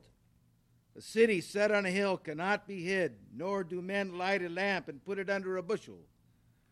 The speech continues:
but on a stand, and it gives light to all in the house. Let your light so shine before men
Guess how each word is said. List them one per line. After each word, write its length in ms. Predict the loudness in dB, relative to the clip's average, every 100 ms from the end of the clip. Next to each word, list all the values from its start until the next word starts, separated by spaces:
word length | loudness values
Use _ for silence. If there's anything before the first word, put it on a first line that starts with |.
| _ _ -10
but 120 | -2
on 200 | 0 0
a 60 | -2
stand, 560 | -6 0 2 4 2
and 140 | -2 -4
it 80 |
gives 240 | -6 -6 -2
light 280 | 0 0 -2
to 160 | -10
all 320 | -2 2 2
in 80 | 2
the 80 | -6
house. 540 | -8 -6 -8 -10 -20 _ _ _ _ _ -10
Let 380 | 4 4 4 2
your 260 | 4 4
light 380 | 4 4 2 0
so 260 | -8 -2 -2
shine 440 | -2 -2 -2 -2
before 380 | -4 -8 -6 -6
men 440 | -2 0 0 -4